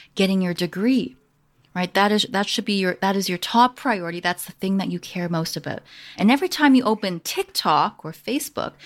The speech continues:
there's some random article that pops up of five things you didn't know about Peruvian frogs. And you swipe, "Ooh, what's that?" And now you've learned five things about <laughs> Peruvian frogs, but it's got nothing to do with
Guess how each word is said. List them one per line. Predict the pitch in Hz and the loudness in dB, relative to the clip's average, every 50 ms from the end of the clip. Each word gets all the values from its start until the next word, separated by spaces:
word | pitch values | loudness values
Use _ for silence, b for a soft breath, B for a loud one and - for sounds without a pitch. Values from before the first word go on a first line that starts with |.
| B B B B | B B B B
there's | - 208 226 - - | 2 2 2 2 2
some | - 208 196 190 180 | 0 0 0 -2 -4
random | 185 208 247 294 339 359 359 359 294 202 | 0 2 4 4 4 2 2 0 2 4
article | 226 226 240 240 247 - 226 | 4 4 4 2 0 -2 -4
that | 208 185 - - | -4 -4 -6 -6
pops | - - 190 175 - - - - | -4 -2 -2 -2 -2 -4 -4 -4
up | 175 160 156 - - | -2 -4 -4 -4 -6
of | 160 156 160 B B B B B B B | -6 -6 -6 B B B B B B B
five | - - - - 320 381 427 427 415 | -20 0 4 4 4 6 4 2 0
things | - - - 311 285 262 233 226 202 | -2 0 4 4 6 6 6 4 4
you | 214 220 | 2 4
didn't | 208 269 277 262 262 254 247 | 4 4 4 4 4 4 2
know | 247 254 247 240 240 | 2 2 4 4 2
about | 226 - 202 196 196 - - - | 2 4 4 2 2 2 0 -6
Peruvian | - - 226 214 240 277 294 262 294 277 277 277 | -4 -2 0 4 6 4 6 6 8 8 8 8
frogs. | 277 277 - - 214 208 185 - - - - - - - | 6 4 2 2 2 4 2 2 -2 -6 -10 -14 -14 -14
And | 175 175 180 | -12 -12 -12
you | 180 175 - | -12 -12 -10
swipe, | - - - 170 156 160 | -10 -2 0 0 0 2
"Ooh, | 202 294 453 508 466 403 240 147 156 | 2 2 4 6 6 6 6 4 0
what's | 196 269 - - - | -2 -2 -2 -4 -8
that?" | - - - 330 320 - - - - _ B B B B B B B B B | -12 -12 -10 -8 -6 -6 -6 -8 -12 _ B B B B B B B B B
And | 185 - - 190 190 | -4 0 2 4 4
now | 202 214 | 6 4
you've | 233 233 220 202 | 4 2 0 0
learned | 208 208 214 226 214 | 0 2 2 0 0
five | - - - 226 220 226 240 247 247 | -4 -2 2 4 4 6 4 4 0
things | - - - 285 311 277 247 247 226 | -2 -2 2 4 6 6 6 4 4
about | 208 214 214 262 - - | 6 6 6 6 4 -2
<laughs> | |
Peruvian | - - 269 233 220 226 233 220 214 202 190 180 | -6 -2 0 0 2 0 -2 -4 -6 -10 -12 -12
frogs, | - - - - - 339 349 320 - 180 - - B B B B B B B B | -14 -14 -8 -6 -4 -2 -2 -2 -4 -4 -8 -12 B B B B B B B B
but | - 254 262 | 2 2 2
it's | 254 254 - | 2 0 -2
got | - 254 247 | -2 -2 0
nothing | 220 233 240 240 247 262 262 285 - 311 285 277 | 2 4 6 6 6 6 2 2 4 6 6 6
to | 277 220 | 4 0
do | 190 - 220 226 | -2 0 0 2
with | 214 214 208 214 | 2 2 2 0